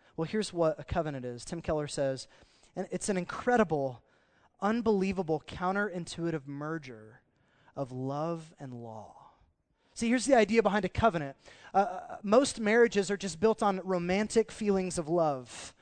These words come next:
that you have for another person. And as long as those romantic feelings of love can be sustained, then the marriage can be sustained. But not so in a covenant. It's actually different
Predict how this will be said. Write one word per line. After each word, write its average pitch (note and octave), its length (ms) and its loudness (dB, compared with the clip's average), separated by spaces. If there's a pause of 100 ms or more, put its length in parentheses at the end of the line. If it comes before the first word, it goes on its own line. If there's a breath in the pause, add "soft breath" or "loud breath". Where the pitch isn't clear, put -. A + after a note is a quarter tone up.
(240 loud breath)
that F#3 200 2
you A3 100 -2
have F#3 240 4
for G3+ 100 -4
another F3 240 2
person. G3 380 0
And E3 140 -4
as E3+ 120 -6
long G3+ 300 2
as G#3 80 0
those G3+ 180 -2
romantic G3 440 -4
feelings G3 340 -2
of D#3 100 -6
love F#3 280 4 (260 loud breath)
can G3 140 0
be G3 80 0
sustained, F3 760 -2 (240 loud breath)
then F#3+ 140 0
the F#3 60 0
marriage F#3 440 4
can E3+ 120 -4
be D3 100 -4
sustained. D#3+ 580 -8 (220 loud breath)
But A#3+ 160 8
not A#3 380 2
so B3+ 340 4
in G#3 160 2
a G3+ 40 0
covenant. G3 340 0
It's G#3+ 100 -8
actually G#3+ 320 -4
different G3 400 -2